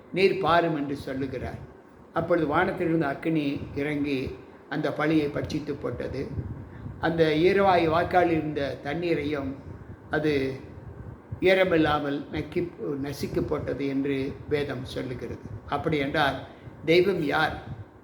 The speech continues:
ஏற்றுக்கொண்ட அவர்கள் தங்களுடைய தெய்வீக அனுபவத்தை அவர்கள் மாற்றினார்கள் என்று வேதம் சொல்லுகிறது. மேலும்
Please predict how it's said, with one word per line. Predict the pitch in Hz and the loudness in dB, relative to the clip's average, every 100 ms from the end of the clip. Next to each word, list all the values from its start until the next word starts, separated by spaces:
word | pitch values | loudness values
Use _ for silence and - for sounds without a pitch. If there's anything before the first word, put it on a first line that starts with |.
| - - - - - - | -20 -20 -20 -20 -18 -2
ஏற்றுக்கொண்ட | 190 190 - 180 165 | -2 0 0 2 4
அவர்கள் | 156 160 170 147 131 - - - - - - - - - | 2 2 2 2 0 -6 -12 -14 -10 -10 -10 -14 -12 -4
தங்களுடைய | 175 170 160 147 | 0 2 2 2
தெய்வீக | 156 180 190 180 | 2 2 4 4
அனுபவத்தை | 156 165 160 151 - 156 | 4 2 2 0 0 -2
அவர்கள் | 143 147 135 | -2 -4 -4
மாற்றினார்கள் | 135 156 165 165 156 147 139 135 | -2 0 0 0 0 0 -2 -2
என்று | 131 135 131 135 - - - - - | -2 -2 -2 -4 -8 -14 -20 -20 -6
வேதம் | 151 160 156 135 | 4 4 4 -2
சொல்லுகிறது. | 135 - 139 135 123 123 - - - - | -4 -4 -4 -4 -6 -8 -12 -18 -20 -6
மேலும் | 156 196 175 143 | 2 4 4 2